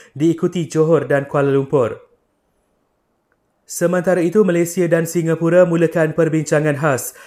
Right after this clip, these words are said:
bagi mengiktiraf sijil vaksinasi covid sembilan belas yang dikeluarkan untuk rakyat masing-masing.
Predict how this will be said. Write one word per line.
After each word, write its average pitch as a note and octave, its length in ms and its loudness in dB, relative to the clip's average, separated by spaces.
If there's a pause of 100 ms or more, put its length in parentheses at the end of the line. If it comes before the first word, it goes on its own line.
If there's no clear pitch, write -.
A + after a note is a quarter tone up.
(160)
bagi C#3+ 240 -2
mengiktiraf D#3 640 -2
sijil D#3 320 0
vaksinasi D3+ 640 -2
covid E3 240 0
sembilan E3+ 320 -2
belas D#3 200 2 (120)
yang D#3+ 160 0
dikeluarkan D#3+ 720 0
untuk D3+ 240 0
rakyat C#3+ 400 0
masing-masing. C#3 720 -2